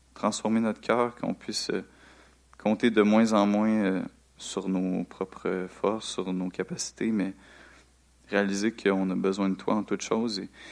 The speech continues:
et qu'au fond, c'est ça ta volonté pour nous, Seigneur. C'est que on vive notre vie, euh, quotidiennement en dépendance à toi. Que dans les grandes choses comme les petites choses, on puisse, euh, euh,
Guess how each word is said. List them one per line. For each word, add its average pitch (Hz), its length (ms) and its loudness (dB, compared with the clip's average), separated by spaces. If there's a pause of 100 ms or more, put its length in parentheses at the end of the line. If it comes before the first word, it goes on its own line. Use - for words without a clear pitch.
(340)
et 107 60 -2
qu'au 104 180 4
fond, 131 180 4
c'est 127 160 -2
ça - 180 -2
ta 101 140 2
volonté 95 400 0
pour 98 240 -4
nous, 98 160 0
Seigneur. 98 380 -4 (760)
C'est - 140 -6
que 90 400 -2 (640)
on 92 300 -2
vive 113 260 0
notre 98 240 2
vie, 107 260 2
euh, 95 300 2 (140)
quotidiennement 104 640 0
en 98 40 2
dépendance 95 580 -2
à - 60 0
toi. - 260 -10 (720)
Que - 100 -6
dans 95 260 0
les 95 140 -2
grandes 104 240 0
choses 113 300 0
comme 101 180 0
les 98 120 0
petites - 260 -14
choses, 101 280 0
on 92 120 -4
puisse, - 380 -4
euh, - 120 -2 (1080)
euh, 90 420 -6